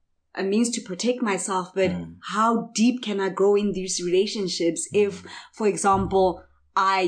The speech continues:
Speaker 1: don't share myself? So
Speaker 2: Mm.
Speaker 1: people only know me to a certain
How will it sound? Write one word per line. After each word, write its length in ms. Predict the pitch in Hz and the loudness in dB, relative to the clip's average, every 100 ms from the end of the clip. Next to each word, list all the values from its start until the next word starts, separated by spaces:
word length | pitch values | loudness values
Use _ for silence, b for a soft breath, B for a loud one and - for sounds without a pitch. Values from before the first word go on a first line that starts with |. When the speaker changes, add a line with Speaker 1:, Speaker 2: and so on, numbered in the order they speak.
| 180 | 2
Speaker 1:
don't 200 | 202 254 | 4 4
share 320 | 262 302 359 | 2 0 0
myself? 560 | 392 220 - 180 165 - | 0 0 0 -2 -2 0
So 160 | 208 | 0
Speaker 2:
Mm. 40 | 185 | 2
Speaker 1:
people 340 | 247 247 269 233 | 0 4 4 4
only 240 | 233 233 | 4 4
know 200 | 220 202 | 4 4
me 200 | 208 208 | 4 2
to 160 | - 196 | 2 0
a 60 | |
certain 540 | 185 202 196 214 202 | 2 2 2 2 0